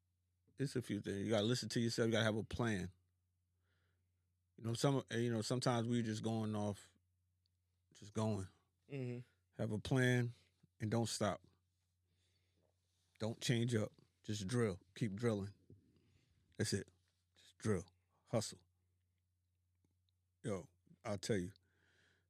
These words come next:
Speaker 1: it's been days, yo, from the street. Back in the day, you made ten dollars, man.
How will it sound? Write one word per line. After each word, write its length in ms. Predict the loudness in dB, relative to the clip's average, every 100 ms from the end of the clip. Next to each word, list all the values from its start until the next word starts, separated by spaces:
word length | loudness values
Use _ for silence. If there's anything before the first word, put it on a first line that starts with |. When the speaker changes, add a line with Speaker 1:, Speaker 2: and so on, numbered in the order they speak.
| _ _ _ _ -6
Speaker 1:
it's 180 | -2
been 160 | 0 4
days, 420 | 4 6 4 -2 -12 _ _ _ _
yo, 280 | -4 -4 -6 -8
from 140 | -6 -4
the 60 |
street. 340 | -4 0 0 0 _ _ _ _ _ _ _ _ _ _ _ _ _
Back 180 | -4 -2
in 80 | -2
the 80 | -2
day, 160 | 0
you 120 | 0 0
made 260 | 0 -2
ten 220 | -2 -2
dollars, 400 | 2 2 2 -2
man. 240 | -4 -4